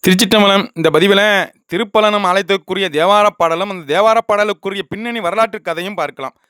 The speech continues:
திருவையாறுக்கு பக்கத்துல இருக்கு இந்த சிவாலயம். பூர்வ ஜென்ம புண்ணிய பலன் இருந்தா மட்டுமே இவ்வாலயம் செல்ல முடியும். சுசரிதன் என்ற சிறுவன் சிறு வயதிலே தாய் தந்தை இழந்து விடுறான்.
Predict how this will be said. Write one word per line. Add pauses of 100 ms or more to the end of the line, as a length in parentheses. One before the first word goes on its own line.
(260)
திருவையாறுக்கு
பக்கத்துல
இருக்கு
இந்த
சிவாலயம். (380)
பூர்வ
ஜென்ம
புண்ணிய
பலன்
இருந்தா
மட்டுமே
இவ்வாலயம்
செல்ல
முடியும். (480)
சுசரிதன்
என்ற
சிறுவன்
சிறு
வயதிலே
தாய்
தந்தை
இழந்து
விடுறான்.